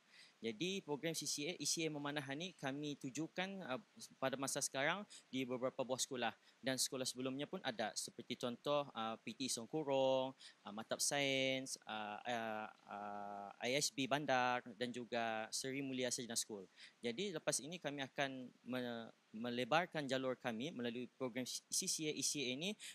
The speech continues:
uh, kepada I P T pula seperti contoh unisa, uh,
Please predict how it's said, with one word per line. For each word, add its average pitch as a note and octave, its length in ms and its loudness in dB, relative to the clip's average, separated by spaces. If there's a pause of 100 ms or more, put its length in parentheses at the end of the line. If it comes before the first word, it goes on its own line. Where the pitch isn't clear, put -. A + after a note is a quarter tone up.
(120)
uh, A2 80 -6
kepada A#2+ 480 0
I B2+ 80 -2
P C3 160 -6
T A#2+ 160 -4
pula G#2+ 320 -2
seperti - 320 -6
contoh A#2 400 -2
unisa, C3+ 640 2 (480)
uh, G2 180 -12